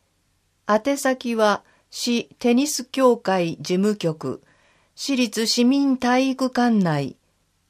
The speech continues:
ファックス八二二の六八零零。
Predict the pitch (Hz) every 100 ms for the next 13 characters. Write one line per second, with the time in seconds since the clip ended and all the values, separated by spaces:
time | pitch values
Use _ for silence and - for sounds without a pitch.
0 | _ - 220 214 208 160 156 - _ _
1 | _ _ - 240 - 269 269 269 233 196
2 | 208 185 151 - _ _ - 208 220 269
3 | 269 269 262 175 160 170 196 202 185 175
4 | 131 -